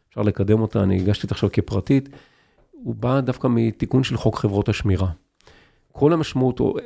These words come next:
זה לא מאה אחוז, אבל זה מטפל בערך בשבעים אחוז מהמקרים, כל מה שקשור לשמירה כפויה. היום אתה לא צריך לבוא ולהגיד,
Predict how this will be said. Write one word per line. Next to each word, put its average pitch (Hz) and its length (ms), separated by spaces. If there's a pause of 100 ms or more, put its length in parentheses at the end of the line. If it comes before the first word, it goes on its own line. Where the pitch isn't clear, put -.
זה 123 140
לא 143 100
מאה 143 180
אחוז, 110 280
אבל 82 80
זה 87 100
מטפל 117 240
בערך 113 200
בשבעים 104 400
אחוז 98 240
מהמקרים, 104 480
כל 131 140
מה 127 80
שקשור 123 260
לשמירה 104 360
כפויה. 92 360 (580)
היום 147 240
אתה 147 140
לא 131 100
צריך - 260
לבוא 117 200
ולהגיד, 107 520